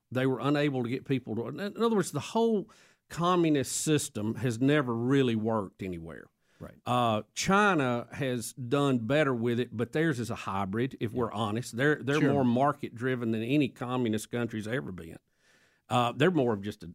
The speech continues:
Speaker 1: a dictator that says we're communist, if anything. <laughs>
Speaker 3: Well, the people
Speaker 1: So
Speaker 3: live in communism. The government participates in
Speaker 1: Uh,
Speaker 3: capitalism.
Speaker 1: right, right.
Speaker 2: Yeah, the elites,
Speaker 1: So,
Speaker 2: yeah.
Speaker 1: so d-, do they look back at that and say, "Look,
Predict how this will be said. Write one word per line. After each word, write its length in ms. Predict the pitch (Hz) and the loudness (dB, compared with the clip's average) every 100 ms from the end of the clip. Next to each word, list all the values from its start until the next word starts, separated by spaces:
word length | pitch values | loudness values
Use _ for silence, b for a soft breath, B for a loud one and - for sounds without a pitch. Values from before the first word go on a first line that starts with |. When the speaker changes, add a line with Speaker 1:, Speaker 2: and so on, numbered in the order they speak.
| _ | _
Speaker 1:
a 80 | 92 | -10
dictator 580 | 95 120 123 98 98 90 | -8 -8 -6 -6 -6 -8
that 160 | 90 - | -10 -6
says 340 | 127 120 - | 0 0 0
we're 140 | 92 | -6
communist, 580 | - 110 87 78 85 - | -6 -8 -6 -10 -12 -10
if 100 | 98 | -6
anything. 580 | 131 107 - - - 147 | -4 -6 -6 0 4 6
<laughs> 20 | |
Speaker 3:
Well, 160 | 202 160 | 6 6
the 80 | 143 | 6
people 260 | 208 202 | 6 8
Speaker 1:
So 100 | 160 | 6
Speaker 3:
live 200 | 143 135 | 6 2
in 80 | 123 | 0
communism. 600 | 135 131 117 113 113 113 | 0 2 4 2 2 2
The 80 | 110 | 0
government 400 | 107 151 123 98 | 2 2 2 -2
participates 440 | 110 110 - 131 | -4 -4 -2 -2
in 60 | 110 | 0
Speaker 1:
Uh, 20 | |
Speaker 3:
capitalism. 440 | 135 127 120 147 165 | 0 0 0 2 4
Speaker 1:
right, 220 | 139 - | 4 0
right. 240 | 120 113 - - - | -2 -4 -6 -12 -6
Speaker 2:
Yeah, 80 | 123 | -2
the 100 | 117 | 2
elites, 40 | |
Speaker 1:
So, 320 | 113 98 180 | 4 6 4
Speaker 2:
yeah. 80 | 110 | 0
Speaker 1:
so 280 | 104 208 190 | -2 0 0
d-, 300 | 156 147 190 - - _ - - _ _ 160 | -2 -8 -8 -12 -20 _ -20 -20 _ _ -6
do 100 | 175 | -2
they 240 | 190 262 | 0 0
look 260 | 247 233 147 | 0 0 0
back 300 | 170 175 139 | 0 0 -4
at 120 | - | -2
that 300 | 156 165 151 | 2 2 0
and 120 | 135 123 | -2 -4
say, 640 | 147 143 139 135 123 107 | 0 2 2 2 0 -2
"Look, 340 | 147 156 120 | -2 0 0